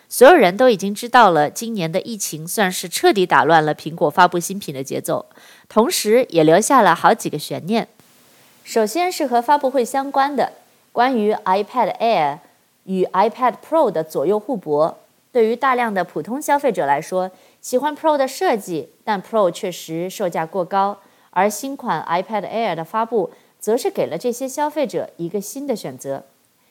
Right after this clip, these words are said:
但是最有意思的部分其实是在A十四这款芯片上。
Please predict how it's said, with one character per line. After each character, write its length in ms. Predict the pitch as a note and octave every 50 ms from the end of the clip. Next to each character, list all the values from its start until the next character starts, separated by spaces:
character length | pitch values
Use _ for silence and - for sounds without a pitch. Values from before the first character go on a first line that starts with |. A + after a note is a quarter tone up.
| _ _ _ _ _ _ _
但 100 | - D#4+
是 140 | D#4 D#4+ D#4
最 160 | D#4 F4+ F4+
有 120 | C#4+ F#3 E3
意 140 | G3+ A#3 A3
思 120 | - -
的 80 | G3+ F#3+
部 180 | - A#3 G3+
分 320 | F#3 - G#3 F#3 D#3+ B2 - _ _
其 240 | - - - F#3+
实 280 | G3 - - E3 E3 E3+
是 180 | E3+ - G3+ F#3
在 140 | - G3 -
A 240 | - - A3+ B3 A#3+
十 180 | - - D#3+
四 240 | D#3+ - - A3 F#3
这 140 | E3+ G#3 F#3+
款 180 | - E3+ C#3+
芯 220 | C#3+ - - C4 C4+
片 240 | C#4 C#4 A#3 F3+ E3+
上。 240 | - D#3+ D3 -